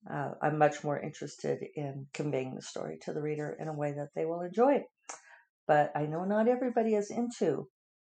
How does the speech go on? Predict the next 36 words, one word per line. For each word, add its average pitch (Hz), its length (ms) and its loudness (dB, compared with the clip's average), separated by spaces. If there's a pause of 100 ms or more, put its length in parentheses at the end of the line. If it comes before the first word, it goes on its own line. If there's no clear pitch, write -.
(360)
caring 202 320 -2
about - 280 -4
what 160 200 -4
the 165 60 -10
reader 170 280 -6
may 165 120 -8
or 165 120 -4
may 165 200 -8
not 160 260 -6
enjoy. 170 300 -8 (1200)
So, 254 440 12 (380)
on 180 180 0
that 226 260 8
note, 208 300 6 (100)
I 165 140 2
am 180 160 0 (100)
off 190 320 2 (240)
to 185 100 -4
deal 165 180 0
with 151 160 -4
these 151 280 -6
proofs. - 680 -6 (760)
Uh, 156 120 -12 (100)
I 165 120 -2
hope 196 260 -2
that - 140 0
you 170 120 2
all 170 220 0
have 165 360 0 (320)
a - 40 0
wonderful 180 440 8
Friday. 208 760 10 (680)
Um, 175 720 -4 (1200)
do 208 100 -2
something 202 380 -2
fishy, 220 340 -2